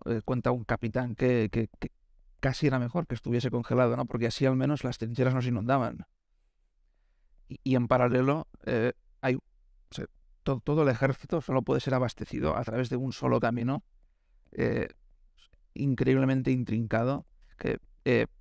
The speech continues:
partiendo de, de Amberes, eh, que es un poco, digamos, el, el, el, el lugar en el que obtener los suministros,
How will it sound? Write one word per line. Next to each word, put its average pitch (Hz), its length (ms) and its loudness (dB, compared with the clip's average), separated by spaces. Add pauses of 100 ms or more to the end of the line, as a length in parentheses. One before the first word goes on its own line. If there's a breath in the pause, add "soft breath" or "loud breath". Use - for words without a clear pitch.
(580)
partiendo 135 440 0
de, 123 560 0
de 120 120 0
Amberes, 113 640 -4 (1200)
eh, 117 340 -2
que - 60 -8
es - 80 -10
un 113 100 -8
poco, 113 320 0
digamos, 113 360 0
el, 117 300 -4
el, - 240 0
el, 113 180 0
el 123 100 -2
lugar 120 320 2
en 123 100 2
el 120 100 0
que 120 100 0
obtener 120 360 -2
los 117 160 -4
suministros, - 680 -8